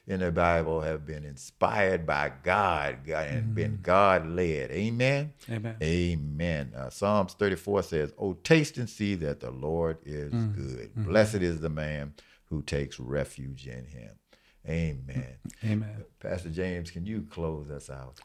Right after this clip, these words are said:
Speaker 1: in a
Speaker 2: Uh,
Speaker 1: prayer?
Speaker 2: yes, I will. Let's pray.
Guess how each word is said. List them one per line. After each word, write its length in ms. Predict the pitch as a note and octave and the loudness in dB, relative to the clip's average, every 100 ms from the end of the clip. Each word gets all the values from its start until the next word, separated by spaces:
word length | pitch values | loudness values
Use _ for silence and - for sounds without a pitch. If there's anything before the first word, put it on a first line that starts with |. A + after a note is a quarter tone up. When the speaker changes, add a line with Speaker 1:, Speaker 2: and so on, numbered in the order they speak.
| - _ E2 | -20 _ -12
Speaker 1:
in 100 | F2+ | -8
a 100 | G#2 | -6
Speaker 2:
Uh, 60 | |
Speaker 1:
prayer? 340 | E2 B1 A#1 - | -6 -8 -10 -12
Speaker 2:
yes, 400 | C#3 A2+ G#2+ - | -6 -4 -4 -2
I 140 | G#2 G#2 | -2 0
will. 400 | G#2 G#2 G2+ G2+ - _ _ _ - - - - - | 0 0 0 -6 -14 _ _ _ -20 -20 -20 -4 4
Let's 180 | C3+ - | 4 4
pray. 240 | G2+ | -2